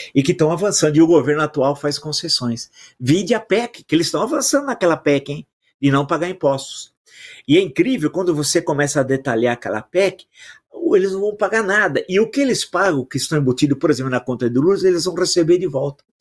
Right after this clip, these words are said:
Você não vai receber, eu não, mas eles sim. Então, é um negocinho inacreditável.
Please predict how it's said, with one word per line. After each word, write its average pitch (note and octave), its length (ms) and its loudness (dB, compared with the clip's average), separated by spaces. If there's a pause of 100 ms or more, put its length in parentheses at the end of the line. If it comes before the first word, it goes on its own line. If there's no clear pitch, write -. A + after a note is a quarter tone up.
(220)
Você D3+ 280 2
não D#4+ 100 0
vai C#4+ 120 4
receber, E3+ 520 0
eu A3 160 0
não, C#3+ 260 -2 (240)
mas D3 180 0
eles D#3 300 0
sim. C#3+ 220 -4 (840)
Então, G#3 420 -2
é A3 80 2
um B3+ 80 -2
negocinho B3 480 0
inacreditável. A3+ 760 -2